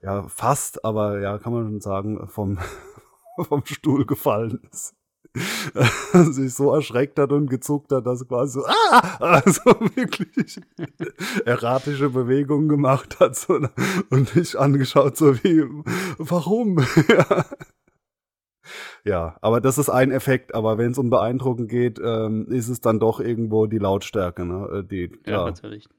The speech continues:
Speaker 2: Das Drumherum einfach, dass, dass es einfach was anderes ist als das, was man vom, vom T V gewöhnt ist. Das macht schon wahnsinnig viel aus, also wenn's um Muggel geht zumindest. <laughs> Aber geht dir das da auch manchmal so? Also, dass,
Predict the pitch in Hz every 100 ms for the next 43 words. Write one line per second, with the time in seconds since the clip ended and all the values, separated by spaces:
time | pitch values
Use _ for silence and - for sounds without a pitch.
0 | _ 113 - 151 131 107 104 113 110 101
1 | 101 - 101 - - 110 107 113 113 107
2 | 104 117 113 113 110 107 - 104 90 101
3 | 107 113 101 - 104 101 101 _ _ _
4 | - 110 - 104 104 101 104 95 139 107
5 | - - _ _ _ _ - 101 - 107
6 | 98 101 104 104 104 113 101 98 98 -
7 | 98 104 _ _ _ - 127 135 117 123
8 | 131 104 107 101 - 110 139 - 165 -
9 | - - 165 165 - - - - - -
10 | _ 110 113 - - 143 139 147 139 127
11 | 110 147 147 143 139 147 117 117 113 -
12 | - -